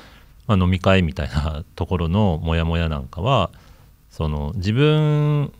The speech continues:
を高める文脈というよりかは、なんか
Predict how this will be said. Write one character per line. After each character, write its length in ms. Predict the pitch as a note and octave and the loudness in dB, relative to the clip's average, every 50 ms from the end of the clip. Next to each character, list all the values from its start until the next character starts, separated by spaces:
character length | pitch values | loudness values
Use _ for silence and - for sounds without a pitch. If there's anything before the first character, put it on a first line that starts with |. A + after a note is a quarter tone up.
| - - - - | -20 -20 -14 -6
を 140 | - C3+ C#3 | -2 -2 0
高 300 | C3+ - A2 - - B2 | 0 -2 -2 0 2 2
め 160 | B2 B2 B2 | 4 4 4
る 180 | B2 B2 B2 A#2 | 4 4 2 2
文 260 | A2 B2 B2 A#2+ G#2 | 2 2 2 2 2
脈 260 | F2+ E2 D#2 - - | 2 0 0 -4 -8
と 120 | - - E2 | -8 -6 -4
い 40 | D#2+ | -4
う 20 | |
よ 100 | E2 D#2+ | -4 -4
り 100 | D#2 D#2 | -6 -8
か 140 | - - F2+ | -6 -6 -4
は、 420 | G2+ A#2 B2 A#2 G#2+ F2+ F2 - - - - - - - - - - - - - - | -2 0 0 0 0 0 -2 -4 -6 -12 -20 -20 -20 -20 -20 -20 -20 -20 -20 -10 -4
な 120 | F#2+ F#2+ | -4 -4
ん 40 | F2+ | -4
か 300 | - - C#2+ C#2 - | -4 -4 -6 -6 -6